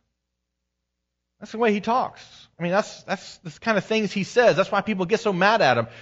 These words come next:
And that's why people who uphold the law do not like him. And decided somewhere around this day, two thousand years ago, we need to get rid of this guy.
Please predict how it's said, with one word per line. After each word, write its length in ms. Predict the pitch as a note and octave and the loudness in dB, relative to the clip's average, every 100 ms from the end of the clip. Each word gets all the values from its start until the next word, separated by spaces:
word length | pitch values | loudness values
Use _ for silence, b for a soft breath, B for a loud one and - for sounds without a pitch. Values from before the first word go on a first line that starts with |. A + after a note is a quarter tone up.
| B | B
And 120 | D#3 | -2
that's 160 | G3+ G3+ | -2 0
why 160 | F#3+ | 0
people 340 | F3+ G#3+ G3 F#3+ | 0 -2 0 0
who 160 | E3+ - | 0 0
uphold 460 | E3+ - F3 D#3 | -2 -2 -4 -4
the 100 | C#3+ | -2
law 600 | A#2 A2+ B2 D3 D#3+ E3+ - | -2 0 0 0 -2 -6 -8
do 140 | A2+ | -8
not 500 | A2 A#2+ B2+ C#3 - | -6 -6 -6 -8 -10
like 440 | A#2 A#2 A#2 A#2 - | -10 -8 -8 -10 -16
him. 340 | - F2 D2 B1+ _ _ _ _ _ _ _ _ _ _ _ _ _ _ _ _ _ _ _ _ _ _ _ - | -16 -14 -16 -20 _ _ _ _ _ _ _ _ _ _ _ _ _ _ _ _ _ _ _ _ _ _ _ -16
And 100 | A2 | -12
decided 720 | G#2+ C3 B2+ B2+ A#2+ A2 G2+ - - _ _ _ _ _ - _ _ _ _ _ _ | -10 -6 -4 -2 -2 -4 -8 -20 -20 _ _ _ _ _ -20 _ _ _ _ _ _
somewhere 400 | F3+ G3+ E3+ C#3 | -6 -4 0 0
around 320 | B2 A#2+ A2+ | 0 -2 -2
this 200 | E3+ E3+ | -6 -8
day, 480 | - F#2+ F2+ F2 F2 | -8 -6 -6 -8 -10
two 140 | - | -12
thousand 380 | F#2+ G2 F2+ F2+ | -8 -6 -6 -6
years 240 | F2 F2+ F2 | -8 -10 -10
ago, 240 | F2 F2 | -10 -8
we 120 | G2 | -8
need 100 | D3+ | -10
to 60 | A#2 | -12
get 160 | E2 | -14
rid 180 | - C3+ | -8 -8
of 100 | E2+ | -6
this 160 | G2 - | -12 -14
guy. 340 | C2 G#1+ A#1 | -16 -18 -20